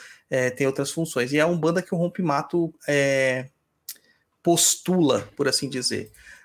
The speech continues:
"Ah, pai Dodô, sua Umbanda é cem por cento igual à da sua casa? A da sua casa formadora?" Não, não é.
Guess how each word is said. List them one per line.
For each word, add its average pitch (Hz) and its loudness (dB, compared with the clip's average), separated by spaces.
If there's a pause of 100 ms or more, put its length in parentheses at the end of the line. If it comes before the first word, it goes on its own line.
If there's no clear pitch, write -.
"Ah, 285 4
pai 277 2
Dodô, 240 2
sua 254 2
Umbanda 254 4
é 233 6
cem 359 2
por 330 2
cento 233 2
igual 208 2
à 202 2
da 185 2
sua 180 0
casa? 160 0
A 147 -2
da 151 -4
sua 175 0
casa 156 0
formadora?" 160 0
Não, 185 0 (720)
não 151 -2
é. 117 -4